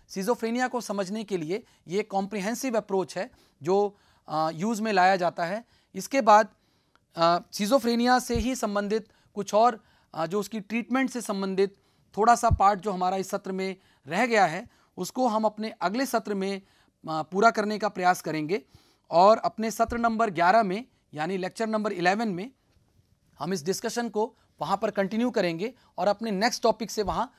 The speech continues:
शुरू करेंगे। तो तब तक के लिए आज इस सत्र को हम यहीं पर समाप्त करते हैं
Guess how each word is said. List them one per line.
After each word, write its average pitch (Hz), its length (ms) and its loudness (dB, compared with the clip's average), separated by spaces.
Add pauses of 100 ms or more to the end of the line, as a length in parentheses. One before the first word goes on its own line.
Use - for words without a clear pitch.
(120)
शुरू 208 240 -4
करेंगे। 185 440 -2 (460)
तो 214 340 4 (360)
तब 196 180 2
तक 262 140 2
के 208 140 0
लिए 190 240 -4 (100)
आज 196 200 6
इस - 120 -6
सत्र 202 240 -2
को 240 300 -6 (220)
हम 180 140 -4
यहीं 196 200 -2
पर 214 300 0 (260)
समाप्त 180 420 0
करते 208 240 -2
हैं 214 200 -4